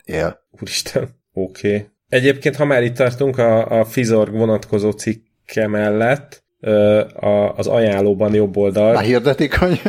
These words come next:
Speaker 1: jó fogáson a lóegeret, vagy?
Speaker 2: A, nem, a lóegeret még nem, csak egy, egy nagyon fontos, ö, tudományos, ö, dolgozat van itt, amire nem kattintottam rá, de nagyon viszket a kezem, hogy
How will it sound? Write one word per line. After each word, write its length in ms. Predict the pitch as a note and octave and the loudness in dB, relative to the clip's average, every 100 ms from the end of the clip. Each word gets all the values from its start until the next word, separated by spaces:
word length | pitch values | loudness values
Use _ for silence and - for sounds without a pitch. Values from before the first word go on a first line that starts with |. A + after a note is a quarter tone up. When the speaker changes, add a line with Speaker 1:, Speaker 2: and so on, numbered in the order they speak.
| F#3 D#3 | -2 2
Speaker 1:
jó 160 | C#3 | 2
fogáson 460 | C3+ D#3 C#3+ C#3 E3 | 2 0 0 0 0
a 60 | C3+ | 0
lóegeret, 600 | C3 B2+ D3 C3 A#2+ - | 2 2 2 2 0 -2
vagy? 220 | D#3 D3+ _ - | -8 -10 _ -2
Speaker 2:
A, 220 | D3+ D#3 | 0 2
nem, 240 | E3+ E3 D#3+ | 4 4 4
a 60 | |
lóegeret 580 | D3+ E3+ C#3+ C#3 C#3 C#3 | 6 6 6 4 2 0
még 140 | C#3 | -2
nem, 200 | D3 C#3 | 2 0
csak 260 | C3+ C3 B2+ | 0 -4 0
egy, 180 | B2+ B2 | 0 0
egy 120 | B2+ | 2
nagyon 280 | C3 B2+ A2 | 2 2 0
fontos, 560 | A#2 A#2+ A#2 A2 - | 0 -2 0 -2 -2
ö, 300 | A#2 A2 A2 A2 - _ | 2 4 2 0 -6 _
tudományos, 840 | - B2 A#2 G#2+ A2 A2 A2 - - | -4 0 2 2 2 2 0 -4 -2
ö, 240 | A2+ G#2+ | 2 2
dolgozat 720 | A2 A2+ A2 G#2+ G#2 G#2 - - - - - - - | 2 2 2 2 0 -2 -4 -12 -12 -14 -16 -14 -4
van 200 | A2 A2 | -2 0
itt, 160 | A2+ A#2 | 0 0
amire 240 | A2+ A#2 | 2 2
nem 180 | B2 C3+ | 2 0
kattintottam 1000 | B2 A2 A2+ - - A2 G#2+ G#2+ A2+ A2 | -6 -6 -8 -10 -6 -4 -2 -2 -2 0
rá, 140 | A2+ | 0
de 120 | A2 | 2
nagyon 340 | A2+ A2+ G#2+ G#2 | 2 2 2 2
viszket 400 | G#2+ - G#2+ G2+ | -2 -4 -8 -8
a 60 | |
kezem, 420 | - G2+ A2+ A2+ | -8 -4 -2 -2
hogy 360 | G#2+ G#2 G#2 | 0 -2 -4